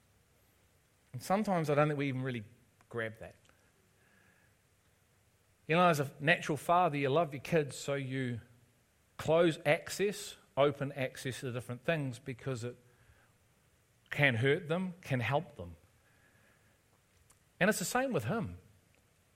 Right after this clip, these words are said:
It's like, you don't just get this 'cause you are, let's say, in principle. God looks to see a heart that wants this. God looks to see if you're thirsty and hungry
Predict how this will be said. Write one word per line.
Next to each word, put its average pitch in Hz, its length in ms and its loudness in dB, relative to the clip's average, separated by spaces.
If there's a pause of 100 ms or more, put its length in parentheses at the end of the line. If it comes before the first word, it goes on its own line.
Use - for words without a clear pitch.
(120)
It's 160 240 0
like, 175 240 0 (1000)
you 170 120 4
don't 214 240 6
just 170 300 -4
get - 280 0
this 139 200 0
'cause 135 320 -4
you 131 320 -2 (1040)
are, 135 320 6
let's 151 220 0
say, 135 280 2
in 123 160 -4
principle. 117 580 -8 (960)
God 190 320 2
looks 196 500 -2
to - 120 -14
see 160 240 -6
a 135 40 -4
heart 160 520 -2
that 131 120 -4
wants 123 640 -4
this. - 500 -16 (1000)
God 202 240 2
looks 165 300 4
to 139 100 -6
see 143 340 0
if 123 120 0
you're 123 160 -2
thirsty 156 840 -4
and 123 160 -2
hungry 123 720 -2